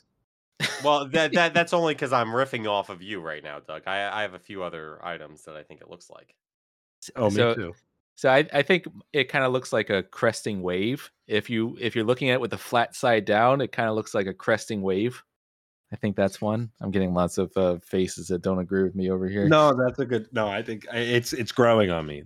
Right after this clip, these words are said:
Speaker 3: That one's growing on
Speaker 2: Oh,
Speaker 3: me.
Speaker 2: is this growing on you? And then, uh, I think the other one that I have is, um,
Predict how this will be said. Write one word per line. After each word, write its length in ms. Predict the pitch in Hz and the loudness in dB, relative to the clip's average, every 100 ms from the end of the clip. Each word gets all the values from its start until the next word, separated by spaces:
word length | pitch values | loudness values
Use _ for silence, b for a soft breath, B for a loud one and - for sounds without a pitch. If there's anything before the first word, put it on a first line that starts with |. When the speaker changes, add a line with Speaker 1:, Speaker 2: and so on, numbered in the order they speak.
| - | -6
Speaker 3:
That 100 | 95 | -4
one's 160 | 98 | -4
growing 360 | 90 92 82 78 | -2 0 0 -2
on 160 | 71 90 | -2 2
Speaker 2:
Oh, 40 | |
Speaker 3:
me. 40 | 107 | 2
Speaker 2:
is 60 | |
this 120 | 98 | 0
growing 280 | - 104 104 | 2 2 4
on 20 | 104 | 2
you? 200 | 110 120 B B B - | 2 0 B B B -2
And 160 | 107 107 | 2 4
then, 180 | 104 | 6
uh, 360 | 101 101 101 104 - | 6 6 6 2 0
I 80 | 117 | 2
think 240 | 143 139 | 2 2
the 160 | 120 120 | 4 6
other 240 | 123 143 | 8 6
one 220 | 127 117 | 6 4
that 140 | 107 107 | 4 4
I 140 | 104 | 4
have 420 | 104 107 101 101 110 | 4 4 4 4 4
is, 360 | 107 101 - | 2 2 2
um, 420 | 101 98 98 95 | 2 4 4 0